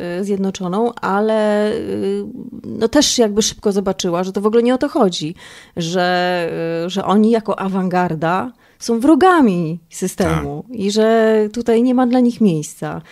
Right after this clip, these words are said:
Speaker 1: Więc oboje przymierali gro-, głodem i całe środowisko, y, to malarzy,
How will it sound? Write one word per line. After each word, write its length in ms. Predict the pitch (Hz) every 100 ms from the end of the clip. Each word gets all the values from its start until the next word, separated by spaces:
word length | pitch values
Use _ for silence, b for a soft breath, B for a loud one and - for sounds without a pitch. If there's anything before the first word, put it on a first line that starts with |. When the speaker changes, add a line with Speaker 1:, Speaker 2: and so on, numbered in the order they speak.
| B B 185
Speaker 1:
Więc 220 | 196 208
oboje 320 | 214 233 247
przymierali 520 | 208 220 214 202 185
gro-, 340 | 180 180 165 175
głodem 520 | 185 160 165 170 196
i 80 | 190
całe 320 | 190 180 180
środowisko, 1080 | - 185 175 196 247 - 180 160 151 160 - 160 156 156 156 156 -
y, 40 |
to 220 | - 165 160
malarzy, 840 | 165 160 180 160 165 165 180 202